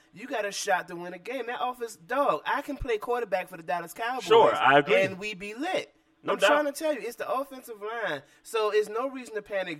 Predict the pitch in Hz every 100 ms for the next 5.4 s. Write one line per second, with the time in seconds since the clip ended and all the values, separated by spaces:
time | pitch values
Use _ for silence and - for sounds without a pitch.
0 | 160 247 - 214 180 - 202 240 240 202
1 | 190 185 170 160 175 202 202 202 160 170
2 | 160 151 147 _ _ 143 202 190 202 175
3 | 180 180 170 147 151 151 147 135 131 131
4 | 123 139 156 - 156 156 185 190 175 175
5 | 151 147 147 143